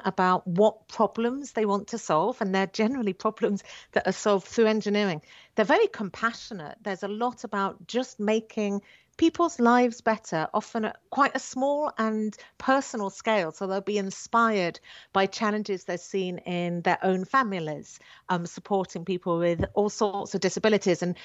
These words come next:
trying to come up with a creative solution to that. So I think that when they realise that's engineering, you've got a huge opportunity, um,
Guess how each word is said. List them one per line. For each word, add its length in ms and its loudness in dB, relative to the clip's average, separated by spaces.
trying 200 4
to 60 2
come 200 -2
up 160 2
with 100 -4
a 40 -8
creative 500 0
solution 600 -2
to 240 2
that. 240 -4
So 160 4
I 80 6
think 400 -2
that 140 0
when 140 2
they 80 4
realise 540 2
that's 280 -6
engineering, 540 -8
you've 100 -10
got 140 -4
a 40 -4
huge 520 -4
opportunity, 880 -4
um, 380 2